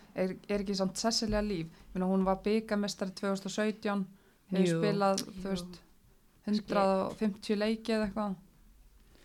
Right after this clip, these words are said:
Speaker 2: Ég get, ég slæ ekki hendina á móti,
Speaker 1: En af
Speaker 2: móti
Speaker 1: hverju,
Speaker 2: því.
Speaker 1: af hverju fer hún í Aftureldingu?
Speaker 2: Uh,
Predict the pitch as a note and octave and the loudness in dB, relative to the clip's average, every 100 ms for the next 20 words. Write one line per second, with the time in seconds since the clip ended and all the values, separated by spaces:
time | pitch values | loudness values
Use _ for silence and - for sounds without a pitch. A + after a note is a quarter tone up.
0 | - - - G3 G3+ A3+ A3 A3 A3 A3 | -20 -18 -2 0 0 -2 -6 -4 0 0
1 | G3 - - - A3+ A3 G#3+ A3 A3+ G#3+ | -2 -10 -14 -6 -4 -4 -4 -4 -4 -2
2 | A3 G#3 G#3+ G3+ G3+ - A3 A#3+ G#3 B3+ | -2 2 2 2 0 2 4 6 6 4
3 | A#3+ F3 - A#3+ - A#3+ B3+ A#3 A#3 A3+ | 4 2 2 0 2 2 4 4 4 4
4 | A3+ - G3 F#3+ F#3+ F#3 - - - - | 0 -6 -4 -4 -4 -6 -8 -20 -20 -20
5 | - - - - - - - - - B3+ | -20 -20 -20 -20 -20 -20 -20 -6 4 8
6 | C4 C4 C4 | 8 10 8